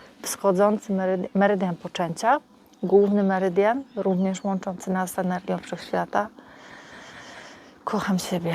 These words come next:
Jestem wściekła, ale jestem już trochę mniej wściekła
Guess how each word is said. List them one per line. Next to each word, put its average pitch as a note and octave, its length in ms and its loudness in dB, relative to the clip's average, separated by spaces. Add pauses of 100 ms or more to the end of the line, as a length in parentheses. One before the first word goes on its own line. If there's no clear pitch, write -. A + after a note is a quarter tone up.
(140)
Jestem G#3+ 320 2
wściekła, - 640 -4
ale F#3 280 2 (120)
jestem A3 300 2
już A#3 120 0
trochę A#3+ 260 -4
mniej G#3+ 280 6
wściekła D#3+ 600 -4